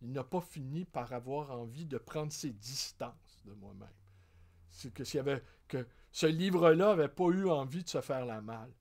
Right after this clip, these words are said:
Des fois, peut-être des, peut-être certains livres en ont marre, hein, euh, de leurs lecteurs. Peut-être que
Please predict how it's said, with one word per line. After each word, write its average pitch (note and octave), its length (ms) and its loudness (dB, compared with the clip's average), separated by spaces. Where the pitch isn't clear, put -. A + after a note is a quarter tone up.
Des D3+ 80 -4
fois, B3 120 6
peut-être A#3 280 2
des, E3 200 0
peut-être G#3 360 -6
certains A3 300 -6
livres A#3 220 -4
en D#3+ 120 -2
ont C#3 160 -4
marre, F3+ 500 -6
hein, G3+ 180 -12
euh, B2 360 -8
de B2+ 80 -6
leurs C#3+ 260 -2
lecteurs. E3+ 720 -8
Peut-être E3 360 -2
que D3+ 120 -8